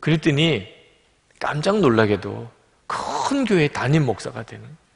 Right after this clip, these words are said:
야, 중국이 벌써 이렇게 바뀌었구나. 그 가정교회 신학원에 온 신학생들이 꿈이 큰 교회 담임 목사가 되는 거예요.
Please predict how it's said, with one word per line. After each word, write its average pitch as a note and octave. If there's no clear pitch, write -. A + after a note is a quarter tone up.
야, F#2
중국이 D#3
벌써 G#2+
이렇게 F#3
바뀌었구나. A2
그 -
가정교회 G3
신학원에 D#3+
온 B2+
신학생들이 C3
꿈이 B2
큰 -
교회 D4+
담임 E3+
목사가 B2+
되는 A2
거예요. A2+